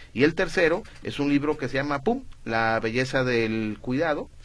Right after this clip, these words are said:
Es una pul-, una publicación también ilustrada que está más orientada a la parte,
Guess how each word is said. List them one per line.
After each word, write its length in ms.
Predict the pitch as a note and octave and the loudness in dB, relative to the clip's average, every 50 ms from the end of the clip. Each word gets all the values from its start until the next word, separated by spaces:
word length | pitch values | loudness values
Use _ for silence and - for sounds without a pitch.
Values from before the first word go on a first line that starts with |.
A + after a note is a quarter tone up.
| - - - - - - | -20 -20 -20 -20 -14 -12
Es 160 | - G2+ - | -10 -8 -4
una 120 | C3+ C3+ | -4 -4
pul-, 240 | C3 B2+ B2 A#2+ A2+ - | -2 -2 -4 -4 -4 -4
una 340 | A#2 B2+ C3+ C3+ C3+ C3+ C3 | -4 -2 -2 0 0 0 0
publicación 440 | C3 C3 A#2+ A2 - G#2+ - B2+ B2+ | 0 -2 -2 -2 -4 -4 -4 -2 -2
también 320 | B2+ B2+ B2 A#2+ B2 B2+ | 0 -2 -2 -2 -2 -2
ilustrada 560 | B2+ B2 B2 B2+ - C#3 C3+ C3 B2+ C3 C3 - - | -2 -4 -4 -6 -2 0 0 2 2 0 -2 -6 -8
que 80 | - B2 | -8 -8
está 200 | A#2 - D3+ D3 | -2 0 0 0
más 240 | D3 C#3+ C#3+ C#3 - | 2 0 -2 -2 -2
orientada 540 | C3+ B2+ A#2 G#2+ G#2+ - B2 B2 B2 B2+ | -2 -2 -2 -2 0 0 2 2 2 0
a 160 | B2 - - G2+ | -2 -2 -6 -6
la 160 | F#2+ F#2+ F#2 | -6 -6 -4
parte, 560 | - A2+ G#2+ A2+ - - A#2 A2+ A2 G#2 - | -2 -2 -2 -2 -2 -2 -2 -2 -2 -2 -6